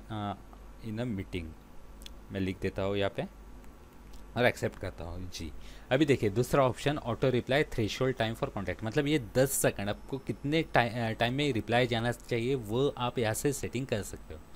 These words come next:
जी, इसे हम मिनिमम थ्री सेकंड तक ले सकते हैं और मैक्सिमम पन्द्रह सेकंड तक ले सकते हैं। आपको जो भी टाइम रखना है आप रख सकते हो, उतने टाइम में ये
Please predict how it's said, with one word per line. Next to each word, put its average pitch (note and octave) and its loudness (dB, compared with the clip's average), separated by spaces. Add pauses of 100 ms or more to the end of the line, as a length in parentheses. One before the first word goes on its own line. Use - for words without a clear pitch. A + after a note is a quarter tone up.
(500)
जी, G#2+ 2
इसे A#2+ 2
हम C#3 2
मिनिमम C3+ 2
थ्री B2+ 4
सेकंड C3 0
तक C#3 0 (320)
ले A2+ 2
सकते C3 0
हैं C#3+ 0
और C3+ 2
मैक्सिमम A#2 0
पन्द्रह A2 2
सेकंड G2 -4
तक A#2 -4
ले F#2+ 0
सकते - -10
हैं। E2+ -10 (460)
आपको B2 2
जो A#2+ 2
भी C3+ 2
टाइम B2+ 2
रखना A#2+ 0
है D#3 0
आप C3+ -2
रख G2+ 0
सकते - -4
हो, C#3+ 0
उतने B2+ -2
टाइम A2+ 2
में B2 0
ये A#2+ 2